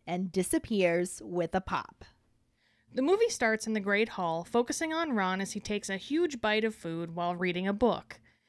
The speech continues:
Speaker 2: Ginny is sitting next to him and looks on in disgust as the camera zooms out, showing an equally disgusted Hermione sitting across from him, asking if he ever stops eating. Through a mouthful, Ron says he's hungry,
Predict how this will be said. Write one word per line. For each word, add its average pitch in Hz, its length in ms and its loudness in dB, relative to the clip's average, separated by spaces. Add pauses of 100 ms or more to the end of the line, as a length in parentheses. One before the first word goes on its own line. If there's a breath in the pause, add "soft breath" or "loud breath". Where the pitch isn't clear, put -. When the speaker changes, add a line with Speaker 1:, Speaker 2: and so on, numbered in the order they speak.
(420 soft breath)
Speaker 2:
Ginny 220 300 6
is 247 100 2
sitting 254 280 2
next 214 280 2
to 208 40 0
him 208 220 2
and 233 180 4
looks 311 240 0
on 254 260 4
in 262 100 2
disgust 196 600 -2
as 190 120 -8
the 208 80 -2
camera 240 340 0
zooms 233 420 0
out, 175 360 0
showing 226 340 4
an 226 160 0
equally 233 460 0
disgusted 196 540 -2
Hermione 240 540 2
sitting 220 300 0
across 226 400 2
from 190 180 -10
him, 156 240 -10 (320 loud breath)
asking 233 600 0
if 190 140 -10
he - 180 -8 (120)
ever 214 300 0
stops - 580 -2
eating. 170 440 0 (800 soft breath)
Through 214 180 6
a 202 60 6
mouthful, 208 580 2
Ron 226 300 4
says 269 300 2
he's 330 180 4
hungry, 285 640 2